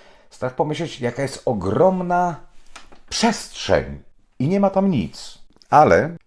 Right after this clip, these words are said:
nagle pojawia się twoja jaźń. Tam, w tej pustce. I teraz pomyśl.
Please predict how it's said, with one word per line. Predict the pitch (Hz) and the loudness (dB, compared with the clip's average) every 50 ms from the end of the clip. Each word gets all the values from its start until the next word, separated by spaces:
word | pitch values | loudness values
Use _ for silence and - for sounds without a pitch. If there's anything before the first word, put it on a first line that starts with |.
| _ _ - | _ _ -6
nagle | 104 127 120 101 101 101 175 | -2 -2 -2 0 0 0 0
pojawia | - - 131 127 143 139 139 147 143 | 0 0 2 2 4 4 4 2 0
się | 131 - 139 127 120 | 0 0 -2 -4 -4
twoja | 107 - - - 123 120 107 101 | -8 -8 -4 -2 0 2 2 2
jaźń. | 98 87 69 - - - - - - - - - _ _ _ | 2 2 0 -2 -4 -8 -12 -14 -14 -16 -16 -18 _ _ _
Tam, | - - 82 76 76 - - - - _ _ _ _ - - | 0 0 0 0 -2 -6 -16 -20 -20 _ _ _ _ -20 -20
w | - - | -6 -2
tej | 147 151 | -2 -2
pustce. | - - 98 78 - - - - - - - - - - - - - - - - | -2 -2 -6 -8 -8 -12 -14 -18 -20 -18 -16 -16 -16 -18 -20 -20 -18 -14 -12 -8
I | - | -6
teraz | - 240 240 220 - | -2 -2 -2 -2 0
pomyśl. | - 151 110 80 73 69 - - - | 2 2 2 2 0 -2 -4 -6 -10